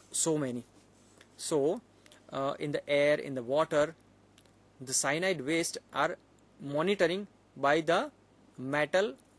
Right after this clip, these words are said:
planting industry. In metal plant plating industry, there are so many types of cyanide wastes are there. The environmental studies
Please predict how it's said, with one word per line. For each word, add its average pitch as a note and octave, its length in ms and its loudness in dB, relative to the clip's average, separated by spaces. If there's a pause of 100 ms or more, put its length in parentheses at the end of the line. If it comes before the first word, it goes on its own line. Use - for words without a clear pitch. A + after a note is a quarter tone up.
planting C#3+ 560 -2
industry. F3+ 460 -2 (580)
In G3 160 2
metal E3+ 260 2
plant D#3 280 -2 (100)
plating D#3+ 320 2
industry, D#3 540 0 (1500)
there D3+ 160 -2
are F#3+ 160 2 (140)
so F#3+ 420 0
many A#3+ 440 -2 (1400)
types E3+ 280 4
of G3 140 -2
cyanide D#3+ 460 -2
wastes E3 380 2
are C3 160 -4
there. B2 260 0 (2000)
The D#3+ 260 -2 (140)
environmental G#3 720 0
studies D3 560 0